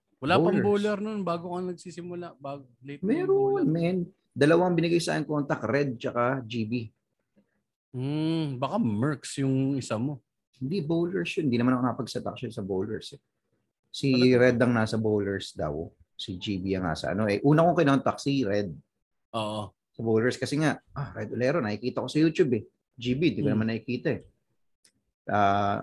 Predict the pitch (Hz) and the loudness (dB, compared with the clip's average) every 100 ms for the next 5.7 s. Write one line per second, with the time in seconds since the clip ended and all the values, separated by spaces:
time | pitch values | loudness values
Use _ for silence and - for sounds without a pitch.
0 | - 104 98 101 104 101 101 98 98 98 | -2 -2 0 0 0 -2 -2 -4 -4 -4
1 | 82 - 101 87 87 - 101 98 98 98 | -4 -4 0 0 0 -4 -4 -4 -4 -4
2 | 98 101 98 98 90 85 117 147 101 - | -6 -6 -6 -2 -2 0 -2 -4 -4 -10
3 | _ - 185 202 190 196 147 127 - 190 | _ -2 2 2 2 2 0 -4 -2 0
4 | 190 196 196 202 185 202 190 180 170 160 | 2 2 0 2 0 0 0 2 2 2
5 | 170 165 170 170 139 135 160 | 2 0 0 0 -2 -2 -6